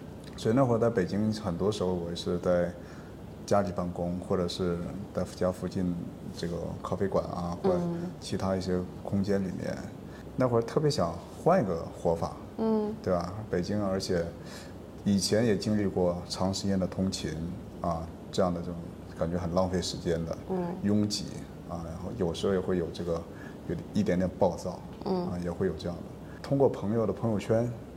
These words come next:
Speaker 1: 啊，有看到这边，啊，看到这边持续发了几次，我觉得有点意思。反正当时可能比较震撼我，还是看满山那种茶园。
Speaker 2: 啊。
Speaker 1: 然后看大家在这里面，呃，大家坐在一起，有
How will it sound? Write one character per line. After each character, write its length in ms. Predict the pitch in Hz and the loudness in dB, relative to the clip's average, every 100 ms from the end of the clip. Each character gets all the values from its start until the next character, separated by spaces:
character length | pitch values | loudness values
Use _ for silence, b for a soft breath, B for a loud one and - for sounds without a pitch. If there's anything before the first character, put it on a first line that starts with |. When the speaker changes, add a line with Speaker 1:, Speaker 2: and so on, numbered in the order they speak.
| - | -6
Speaker 1:
啊， 140 | 95 90 | 0 2
有 140 | 87 | 2
看 240 | 85 113 | 0 0
到 240 | 98 87 - - - - | 2 2 -2 -10 -12 -10
这 140 | - 90 | -4 -2
边， 160 | 85 85 - - - - - | -2 -6 -8 -12 -14 -14 -8
啊， 220 | 98 92 | -4 -4
看 160 | 90 107 | -2 0
到 100 | 101 | 2
这 140 | 98 | 2
边 420 | 95 92 92 92 92 95 - | 2 4 2 0 -2 -6 -8
持 200 | - - | -4 -2
续 140 | 120 131 | 0 2
发 200 | - 139 | 4 4
了 80 | |
几 140 | 120 98 | 4 -2
次， 180 | - 107 | 0 0
我 80 | |
觉 160 | 98 95 | 2 2
得 80 | 95 | 2
有 180 | 90 95 | 4 4
点 140 | 90 85 | 2 0
意 80 | 85 | -4
思。 180 | - - - - - - | -4 -6 -8 -12 -14 -2
反 120 | 98 | 0
正 100 | 101 | 2
当 80 | 139 | 2
时 80 | 156 | 2
可 140 | 156 | 0
能 100 | 95 | 0
比 60 | 117 | 2
较 100 | 113 | 2
震 220 | 101 131 | 2 2
撼 100 | 120 98 | 4 2
我， 80 | |
还 120 | 85 95 | 0 -4
是 60 | |
看 180 | 95 101 | 0 2
满 200 | 90 82 | 2 0
山 140 | 82 92 | -2 0
那 60 | |
种 80 | 87 | 0
茶 240 | - 85 90 | -2 0 2
园。 120 | 87 80 - - | 0 -2 -8 -2
Speaker 2:
啊。 300 | - 87 80 | 2 2 0
Speaker 1:
然 80 | 92 | 0
后 60 | 92 | 2
看 200 | - 95 | 2 2
大 100 | 92 | 4
家 140 | 90 | 4
在 100 | 92 | 4
这 60 | 95 | 2
里 100 | 87 80 | 0 -2
面， 140 | 85 85 92 - B B B | -4 -4 -6 -10 B B B
呃， 60 | 82 85 85 85 - - - - | -8 -6 -6 -8 -10 -12 -12 0
大 120 | 98 | 2
家 60 | 98 | 2
坐 160 | 113 | 4
在 80 | 98 | 4
一 120 | 101 | 4
起， 320 | 98 - - - - - - | 0 -4 -6 -6 -6 -8 -6
有 140 | - | -2